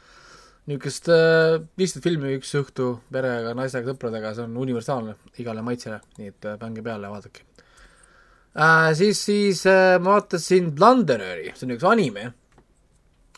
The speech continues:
Äh, ma vaatasin seda siis, äh, inglisekeelse daabiga. I know, I know, I know.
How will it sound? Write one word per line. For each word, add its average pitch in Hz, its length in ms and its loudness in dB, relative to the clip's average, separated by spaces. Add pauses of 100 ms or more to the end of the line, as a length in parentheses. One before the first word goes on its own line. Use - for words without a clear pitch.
(100)
Äh, 131 480 -6
ma 139 120 -6
vaatasin 151 260 -6
seda 131 240 -6
siis, 131 460 -8
äh, 127 220 -4
inglisekeelse 135 840 -2
daabiga. 123 720 2
I - 160 -8
know, 143 500 -4
I 127 200 -10
know, 117 460 -12
I 110 180 -16
know. 98 420 -18